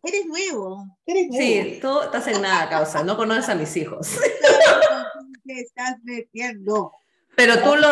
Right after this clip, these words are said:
Speaker 2: pero tú a los hijos los soportas porque los amas. Los
Speaker 1: Y porque les tienes
Speaker 2: amas.
Speaker 1: que enseñar, ¿no? O sea, ya detectas que tienen eso en su comportamiento y tú los vas formando, les vas enseñando,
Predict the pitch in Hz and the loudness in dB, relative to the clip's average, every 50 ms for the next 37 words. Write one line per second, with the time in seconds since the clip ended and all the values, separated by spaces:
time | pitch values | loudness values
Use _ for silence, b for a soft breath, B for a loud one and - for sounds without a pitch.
0 | - - 254 220 208 214 254 254 285 277 277 277 285 277 277 302 311 294 277 - | 4 4 4 4 4 4 4 4 4 4 4 2 2 0 0 0 0 0 0 -2
1 | - - - - - 175 170 165 160 - - 156 - - - - - - _ _ | -4 -6 -6 -4 -4 -2 -2 -2 -2 -2 -2 0 0 -2 -4 -10 -16 -20 _ _
2 | _ _ _ - 160 147 147 143 143 139 135 131 131 131 - - _ - 143 135 | _ _ _ -8 -8 -6 -6 -6 -6 -4 -4 -6 -8 -10 -12 -18 _ -10 -8 -8
3 | 123 117 113 101 95 - - - - - - - - - - - - - _ _ | -8 -8 -10 -14 -16 -16 -16 -16 -16 -16 -16 -16 -16 -18 -18 -20 -20 -20 _ _
4 | _ _ _ _ - 139 143 143 147 156 - 302 302 - 311 - 135 - 120 - | _ _ _ _ -8 -6 -4 -2 -2 -2 -2 -4 -4 -4 -2 -2 -2 -2 -4 -6
5 | - 117 - - - 403 392 - 359 302 294 - 330 330 311 233 185 170 175 - | -8 -8 -6 -6 -6 -6 -6 -6 -10 -10 -10 -8 -6 -4 -2 -4 -4 -6 -10 -16
6 | _ _ _ _ 190 208 226 220 214 - 302 294 302 302 294 277 254 240 285 294 | _ _ _ _ -12 -10 -8 -8 -6 -6 -4 -2 -2 0 -2 -2 -4 -6 -8 -6
7 | - 330 339 339 - 349 330 - 320 302 - 294 277 277 277 269 262 247 233 220 | -6 -6 -8 -6 -8 -12 -12 -10 -10 -10 -8 -8 -8 -6 -6 -6 -6 -6 -8 -8
8 | - - 240 247 233 214 208 190 196 202 - 190 175 190 180 175 190 190 190 190 | -10 -10 -10 -10 -8 -8 -10 -8 -10 -10 -12 -12 -8 -4 -4 -4 -4 -4 -6 -6
9 | 185 180 180 - 214 - _ - - _ - 427 427 415 403 311 277 302 311 - | -8 -8 -6 -8 -10 -10 _ -16 -6 _ 4 6 6 6 4 2 0 -2 -4 -6
10 | - 320 311 269 254 262 269 269 262 262 254 240 233 233 233 - _ _ _ _ | -10 -10 -6 -2 0 0 2 2 0 -2 -4 -4 -6 -8 -8 -10 _ _ _ _
11 | _ _ - 214 233 220 214 220 277 240 233 - 262 202 196 202 214 220 220 220 | _ _ -8 -6 -6 -4 -6 -6 -6 -8 -8 -6 -6 -6 -4 -4 -4 -4 -4 -4
12 | 220 214 214 208 202 196 185 190 196 190 _ | -4 -4 -4 -4 -6 -6 -8 -8 -10 -10 _